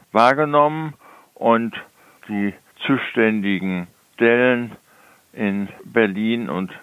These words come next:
Bonn haben auch keine Übersetzung vermittelt. Und dadurch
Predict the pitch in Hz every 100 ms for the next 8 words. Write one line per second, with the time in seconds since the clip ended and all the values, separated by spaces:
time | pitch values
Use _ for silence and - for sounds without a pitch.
0 | _ 110 117 127 - - - - - _
1 | - 104 104 110 104 - _ _ _ _
2 | - 104 98 - - - 104 110 110 76
3 | 101 92 117 - - 104 76 - - -
4 | 95 90 - 107 156 - _ _ _ _
5 | 113 107 113 120 139 143